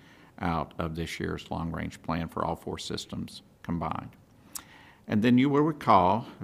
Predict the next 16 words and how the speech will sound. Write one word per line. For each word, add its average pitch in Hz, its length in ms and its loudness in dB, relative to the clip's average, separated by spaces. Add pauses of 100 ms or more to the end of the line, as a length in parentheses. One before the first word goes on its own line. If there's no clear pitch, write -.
during 107 420 2
the 101 100 2
pandemic, 101 880 0
uh, 90 220 0
there 90 160 -2
was 92 220 -2
a 92 40 0
number 95 280 2
of 92 120 0
customer-related 95 840 0
fees 90 560 0
that - 220 -6
we 82 240 -2
waived 104 720 2
or 82 60 -4
suspended 104 840 0